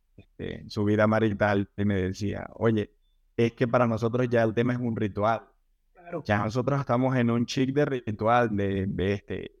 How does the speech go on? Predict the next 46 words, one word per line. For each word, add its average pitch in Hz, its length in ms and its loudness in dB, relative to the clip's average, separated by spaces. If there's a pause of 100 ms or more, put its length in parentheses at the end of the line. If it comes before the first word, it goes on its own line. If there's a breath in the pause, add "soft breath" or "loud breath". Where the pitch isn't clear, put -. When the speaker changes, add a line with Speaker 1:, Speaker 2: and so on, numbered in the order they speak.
(140)
Speaker 1:
nos 107 300 0 (260)
centramos 113 640 0
en 139 140 0
el 117 200 0
punto 165 640 -4 (360)
en 110 220 0
el 101 300 0
cual 113 520 2
vamos 117 360 0
a 147 80 0
cocinar 131 340 0
y 131 60 0
bien 110 240 0
sea 127 180 2
que 156 80 0
va 147 80 2
a 143 40 2
cocinar, 135 400 0
el 127 160 2
otro 110 300 0
ayuda, 104 340 -2 (180)
¿no?". - 400 -20
Speaker 2:
Total. 156 280 -16
Speaker 1:
Y, 139 460 2
y, 120 60 -2 (340)
y 127 40 4
justo 151 320 0
es 165 60 0
eso, 156 180 0
cuando 117 160 0
me 113 100 0
ha - 20 -4
tocado 151 280 0
cocinar 147 360 -4
para 151 200 0
personas, 143 400 -2
lo 135 140 2
que 113 100 0 (160)
he 135 40 2
hecho 139 280 -2
es 135 260 0
que 131 300 2
lo 104 180 0
he 107 40 4
hecho 120 140 -8
colaborativo. 107 720 -2